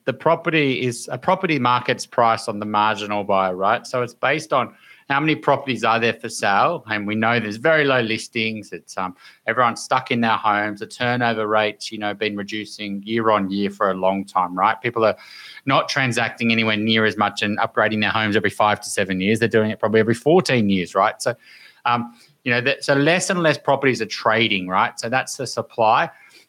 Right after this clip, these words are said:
And then it, what matters is who's the buyers in the market right now. What are they, what's their situation? And are they getting wage increases? And I think what's happening right now is there's enough people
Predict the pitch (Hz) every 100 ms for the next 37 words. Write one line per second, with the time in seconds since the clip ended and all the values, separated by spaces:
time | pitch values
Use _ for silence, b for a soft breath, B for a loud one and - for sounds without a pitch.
0 | - 135 143 147 - 180 170 156 170 139
1 | 131 - 160 180 180 151 131 135 143 135
2 | 120 117 113 120 - 139 107 107 87 101
3 | 127 160 143 135 147 147 135 165 - 135
4 | 156 151 - 131 - 117 98 85 101 113
5 | 131 156 143 151 214 202 185 147 - B
6 | B B 139 139 135 127 113 101 113 101
7 | - 98 110 147 135 156 160 165 - 135
8 | 131 139 135 117 113 113 117 120 113 117
9 | 127 139 - _ b b b b b -
10 | 147 127 135